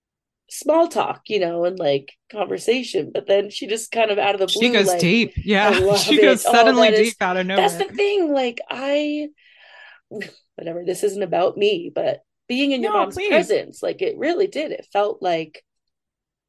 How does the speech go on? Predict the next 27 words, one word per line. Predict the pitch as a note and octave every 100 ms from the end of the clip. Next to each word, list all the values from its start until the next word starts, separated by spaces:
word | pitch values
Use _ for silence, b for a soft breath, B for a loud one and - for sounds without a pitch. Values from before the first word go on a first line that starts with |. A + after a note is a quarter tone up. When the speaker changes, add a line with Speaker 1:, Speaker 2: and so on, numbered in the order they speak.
| _ _ _ _
Speaker 1:
it | F#3 F3+
just | F3+ -
felt | - E3+ -
like | D#3 C3+
family, | - - G3 A3 F3+ - - - - _ -
you | G3
know? | F3 E3+ G3+ A#3 B B B B -
And | A3 F#3+
so | - G#3 F#3+ F3+ F3+ -
I | G3
just | G3+ F#3+
thought | F#3+ F3+
it |
was | F3 F3 -
so | F#3
funny | F3+ - A3 G3
that | - -
she's | - F#3 E3+
like, | E3+ E3+ - B B B _ _ _ _ _
"There's | D4 D#4 D4+
this, | D4+ D4 - - _ b b _ _ _ _ _ _ _ _ _ _ _ -
um, | B3+ B3 A#3 -
you | - F#4+
and | G4+
Eliza | C#4+ G#3 A3+ A#3+ G#3 E3+
are | F3
so | - - - B3+ B3 C4 C4+ C#4+